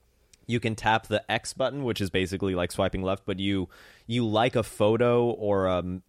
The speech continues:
or a, a prompt response, or you write your own response to something.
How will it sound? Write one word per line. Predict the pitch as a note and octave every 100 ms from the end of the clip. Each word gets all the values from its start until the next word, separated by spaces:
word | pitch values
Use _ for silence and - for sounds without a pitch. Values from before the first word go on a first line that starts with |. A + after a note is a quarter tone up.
| _
or | F#2+ F#2 F#2
a, | F#2 F2+ F2 - - -
a | E2
prompt | - - F#2+ A2 -
response, | A2+ - A#2 A2+ A2+
or | - B2
you | A2 G#2 G#2 G2+
write | F#2+ G#2+ G#2+
your | F#2 G2+
own | G2+ G#2 G2
response | F#2+ - F#2 F2 -
to | -
something. | - D#2 C#2+ C2+ A#1+